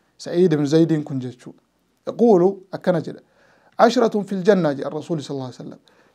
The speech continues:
"Kudhan warra jannataati," jedhan. "النبي في الجنة،" nabiyyiin fi-, jannata keessatti jedhan. "وأبو بكر في الجنة،" Abu Bakri jannata keessatti.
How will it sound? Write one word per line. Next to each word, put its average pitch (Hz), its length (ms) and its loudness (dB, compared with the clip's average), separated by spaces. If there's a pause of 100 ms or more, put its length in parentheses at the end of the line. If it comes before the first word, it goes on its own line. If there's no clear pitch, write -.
"Kudhan 185 480 4
warra 160 220 2
jannataati," 143 540 -4
jedhan. 143 180 -16 (1040)
"النبي 208 420 4
في 240 80 0
الجنة،" 220 380 6 (1600)
nabiyyiin 196 500 2
fi-, 226 220 -4
jannata 185 400 2
keessatti 175 460 -2
jedhan. 127 200 -14 (880)
"وأبو 185 320 6
بكر 220 340 2
في 214 100 -6
الجنة،" 180 460 2 (960)
Abu 165 160 4
Bakri 220 300 2
jannata 196 360 0
keessatti. 196 540 -4